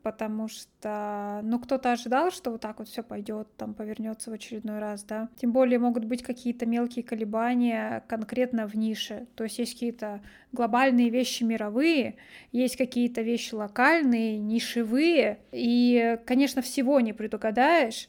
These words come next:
но, мне кажется, элементарно просто для себя понимать, э, как в этой ситуации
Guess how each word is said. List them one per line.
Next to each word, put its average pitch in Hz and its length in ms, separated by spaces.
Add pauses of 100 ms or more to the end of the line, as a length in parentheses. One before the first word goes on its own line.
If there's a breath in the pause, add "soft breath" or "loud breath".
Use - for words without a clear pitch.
(120)
но, 254 340
мне 240 180
кажется, 240 360
элементарно 226 420
просто - 320
для 233 100
себя 233 300
понимать, 233 600 (180)
э, 220 220
как 226 180
в 233 40
этой 220 140
ситуации 220 880